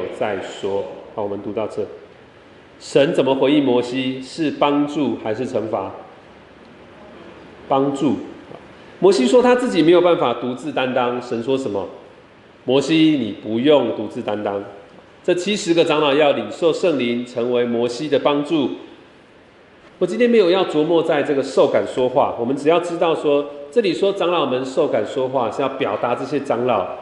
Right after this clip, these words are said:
领受了圣灵，这样知道就够了。那看完神对以色列民的回应，还有对摩西的回应，你有没有觉得很奇怪？为什么以色列民埋怨神，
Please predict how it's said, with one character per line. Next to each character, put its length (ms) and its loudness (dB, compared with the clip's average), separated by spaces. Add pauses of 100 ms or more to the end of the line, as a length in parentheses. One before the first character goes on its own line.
(160)
领 160 -2
受 180 2
了 80 4
圣 260 0
灵， 160 -8 (300)
这 80 0
样 140 2
知 100 -8
道 140 4
就 100 0
够 160 2
了。 80 -2 (1600)
那 80 0
看 240 0
完 200 4
神 300 2
对 160 4
以 260 -2
色 260 -2
列 180 2
民 200 -2
的 100 0
回 280 0 (100)
应， 280 -4 (180)
还 180 -2
有 180 4
对 180 2
摩 260 2
西 200 -6
的 140 4
回 180 2
应， 160 2
你 40 2
有 80 4
没 100 2
有 60 2
觉 140 -4
得 120 0
很 180 -4
奇 260 -12
怪？ 180 2 (1700)
为 120 4
什 60 4
么 140 6
以 120 0
色 200 4
列 160 6
民 220 0
埋 220 0
怨 260 2
神， 420 -2